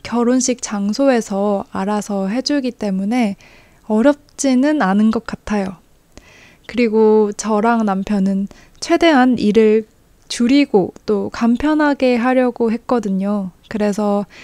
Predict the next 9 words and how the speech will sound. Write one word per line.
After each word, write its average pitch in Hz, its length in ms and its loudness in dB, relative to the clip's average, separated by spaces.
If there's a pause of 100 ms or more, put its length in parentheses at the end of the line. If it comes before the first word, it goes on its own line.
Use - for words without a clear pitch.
(140)
드레스 214 800 0
대여나 208 720 -2 (200)
헤어, 226 280 -2 (160)
메이크업, 208 640 -2 (720)
어, 214 60 -8
사진 285 380 -2
촬영 208 400 -2
같은 220 420 -4
것들은 196 640 -2